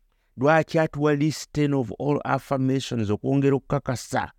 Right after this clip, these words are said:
ku bikwata ku bukulu bwe, ku bikwata ku mbala ye, ku bikwata ku, ku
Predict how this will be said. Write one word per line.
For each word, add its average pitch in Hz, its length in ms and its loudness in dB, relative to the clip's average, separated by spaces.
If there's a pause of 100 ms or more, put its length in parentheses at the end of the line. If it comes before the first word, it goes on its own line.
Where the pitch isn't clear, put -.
(960)
ku - 80 -4
bikwata 147 520 2
ku 135 140 -6
bukulu 135 440 -2
bwe, 127 300 0
ku 117 100 -4
bikwata 147 480 2
ku 127 180 -2
mbala 113 320 0
ye, 131 320 0
ku 127 100 -2
bikwata 151 440 0
ku, 120 300 -2 (1000)
ku 147 120 -4